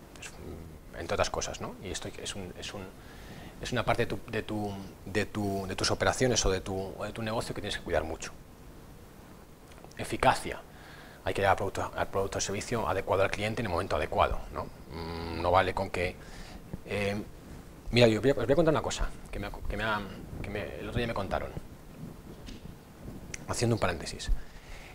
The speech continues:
Eh, el otro día llega una persona a comprarse un billete, no tiene bi-, no ha comprado el billete online de Renfe, y s-, y va a la, a una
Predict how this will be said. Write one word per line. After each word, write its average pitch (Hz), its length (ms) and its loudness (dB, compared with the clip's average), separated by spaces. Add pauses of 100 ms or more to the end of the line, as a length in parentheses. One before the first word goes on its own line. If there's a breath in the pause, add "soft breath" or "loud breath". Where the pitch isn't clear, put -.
(180 loud breath)
Eh, 113 300 6 (260)
el - 60 0
otro 151 140 8
día 151 100 12
llega 143 160 12
una 135 120 8
persona 131 360 4 (600 loud breath)
a 107 80 -4
comprarse 117 380 2
un 117 80 2
billete, 110 400 0 (720)
no 113 120 -2
tiene 127 160 4
bi-, 113 140 4
no 127 100 4
ha 127 60 6
comprado 139 240 12
el 120 40 6
billete 120 240 6
online 117 280 4
de 101 80 0
Renfe, 113 340 2 (640)
y 107 100 -2
s-, - 220 -4
y 117 80 -4
va 123 140 8
a - 20 10
la, 127 140 10
a 117 340 0
una 127 460 6